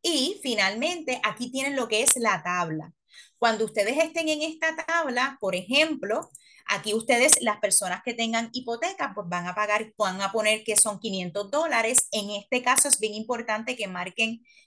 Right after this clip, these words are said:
que es, eh, necesario,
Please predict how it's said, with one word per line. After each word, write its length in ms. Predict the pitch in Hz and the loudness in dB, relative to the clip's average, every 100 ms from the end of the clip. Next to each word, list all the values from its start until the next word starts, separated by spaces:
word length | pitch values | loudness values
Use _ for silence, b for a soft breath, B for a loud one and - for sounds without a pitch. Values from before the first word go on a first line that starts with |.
| - | -2
que 380 | 226 190 196 226 | 2 4 4 6
es, 180 | 233 - | 6 6
eh, 540 | 220 208 208 214 208 240 | 0 0 0 -2 -6 -8
necesario, 880 | 226 226 302 330 247 190 214 349 | -8 2 4 4 2 -2 -6 -12